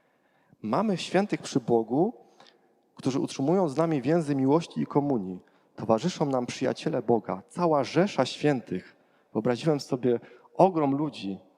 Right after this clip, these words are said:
ogrom świętych. Możemy czerpać właśnie z, z ich doświadczenia. Możemy też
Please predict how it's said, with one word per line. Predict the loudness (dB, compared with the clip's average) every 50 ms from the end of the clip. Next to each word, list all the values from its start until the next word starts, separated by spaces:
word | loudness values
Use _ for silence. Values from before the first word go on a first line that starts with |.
| _ _ _ _
ogrom | 0 2 2 0 0
świętych. | -2 -2 -2 -2 0 0 -2 -4 -6 -12 -16 -8
Możemy | -6 -6 -4 -2 0 0 0 -2
czerpać | -2 -2 -2 0 2 0 0 0 -4 -12 -16 -20 _ _ _ _ _ _ _
właśnie | -2 -2 0 0 -2 -4
z, | -4 -6 -12 _ _ _ _
z | -12 -10
ich | -10 -2
doświadczenia. | 0 0 0 0 0 -2 -2 -2 -2 -2 -2 0 0 -2 -2
Możemy | -2 -2 -2 0 0 0 0
też | 0 0 -2 -2 -6 -14